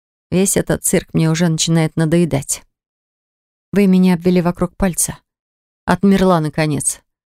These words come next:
Злость вновь вернулась, сметая остатки эйфории. Вы ни слова не сказали, что ваше любопытство удовлетворится через мою кровь. Он невозмутимо улыбнулся, и я заметила, что клыки стали меньше.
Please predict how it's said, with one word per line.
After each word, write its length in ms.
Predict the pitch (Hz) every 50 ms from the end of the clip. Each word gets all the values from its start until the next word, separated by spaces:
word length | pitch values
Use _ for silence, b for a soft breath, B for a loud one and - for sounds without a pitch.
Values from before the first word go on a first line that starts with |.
| _ _ _ -
Злость 480 | - 175 185 190 190 180 175 - - 165
вновь 300 | 170 175 170 156 - -
вернулась, 420 | 160 156 165 185 190 185 165 -
сметая 460 | - - 160 156 - - 170 165 165
остатки 400 | 160 - - 170 156 - - -
эйфории. 520 | 165 156 - - 165 160 151 143 143 147 - _ _ _ _ _ _ _ _ _ _ _ _ _ _ _ _ _ -
Вы 100 | - 190
ни 100 | 214 220
слова 260 | 226 - 240 247 226 202
не 80 | 180
сказали, 380 | 170 - - 190 170 185 170 156
что 180 | - - -
ваше 240 | 165 175 170 - 180
любопытство 640 | 170 156 165 170 - - 233 - - - - 151 - b b b b b _ -
удовлетворится 580 | 190 185 190 180 - 190 190 196 214 - - 190
через 240 | - 208 190 185 170
мою 180 | 190 190 190
кровь. 380 | - - 165 143 - - - _ _ _ _ _ _ _ _ _ _ _ _ _ _ _ _ _ -
Он 180 | 202 226 233 226
невозмутимо 680 | 220 202 190 175 185 185 185 180 - - 190 180 175 175
улыбнулся, 720 | 170 175 170 151 170 170 156 151 - - - 160 160 156 _ _ _ _ _ _ _ _ _ _ -
и 80 | 190
я 140 | 214 214 208
заметила, 500 | 196 208 214 208 214 208 - 202 180 190
что 220 | 185 - - 185 185
клыки 300 | - 196 190 185 - 190
стали 300 | - - - 156 151 156
меньше. 480 | 160 160 147 147 - - - 160 156